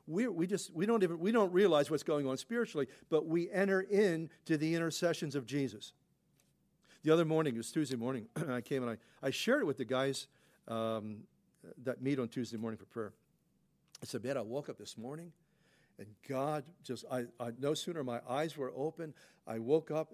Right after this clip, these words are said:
and it was like somebody was on my heart." And it was just like I had this passion.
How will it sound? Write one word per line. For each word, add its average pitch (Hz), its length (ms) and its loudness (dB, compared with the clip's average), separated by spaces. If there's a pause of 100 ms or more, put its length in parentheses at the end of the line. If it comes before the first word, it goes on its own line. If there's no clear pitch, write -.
and 120 100 -6
it 117 40 -4
was 113 160 -6
like 117 160 -2 (300)
somebody 175 420 2
was 147 160 2
on 143 120 0
my 131 120 -2
heart." 120 280 -8 (1000)
And 147 120 0
it 147 40 4
was 143 120 0
just 208 160 4
like 170 140 4
I 151 80 6
had 156 180 2
this 143 160 -4 (160)
passion. 160 540 4